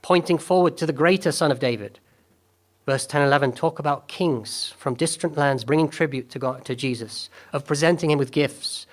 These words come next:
all kings bowing down before him. These three magi, these royalty if they were, are kind of a picture, a foretaste of how that will happen, presenting gifts,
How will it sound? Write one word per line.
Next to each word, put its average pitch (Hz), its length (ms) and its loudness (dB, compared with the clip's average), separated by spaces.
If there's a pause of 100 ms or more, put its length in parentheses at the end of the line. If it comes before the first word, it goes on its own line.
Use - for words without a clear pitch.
(360)
all 160 180 2
kings 147 400 -4
bowing 147 400 -2
down 120 400 0 (320)
before 131 440 0
him. 110 240 -2 (280)
These 160 300 0
three 156 200 2
magi, 143 540 2
these 139 280 0
royalty 156 500 4
if 143 120 -2
they 151 140 -2
were, 131 340 2 (380)
are - 60 -12
kind 196 200 -4
of 170 80 -2
a 170 80 0
picture, - 480 -4
a 113 60 -2
foretaste - 960 -2 (120)
of 123 120 -10
how 139 320 2
that 131 200 -2
will 127 120 -6
happen, 113 540 -10
presenting 143 640 0
gifts, - 480 -8